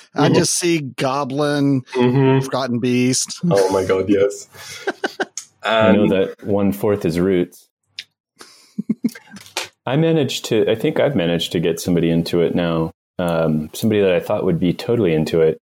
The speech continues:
Speaker 3: I think he's very calmly and patiently playing through the, the P E starter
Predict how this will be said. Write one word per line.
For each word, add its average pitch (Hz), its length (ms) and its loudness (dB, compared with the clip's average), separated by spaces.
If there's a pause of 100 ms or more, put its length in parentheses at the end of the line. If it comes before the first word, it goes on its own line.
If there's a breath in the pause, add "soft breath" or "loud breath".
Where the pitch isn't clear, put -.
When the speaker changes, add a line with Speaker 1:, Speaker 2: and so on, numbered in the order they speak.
Speaker 3:
I 82 220 -10
think 92 240 -4
he's 87 220 -4
very 82 220 0
calmly 87 460 0
and 82 120 0
patiently - 440 -4
playing 82 340 -2
through 82 280 0
the, 78 220 2 (840)
the 92 100 -2
P - 260 -4
E 92 280 0
starter 85 640 -2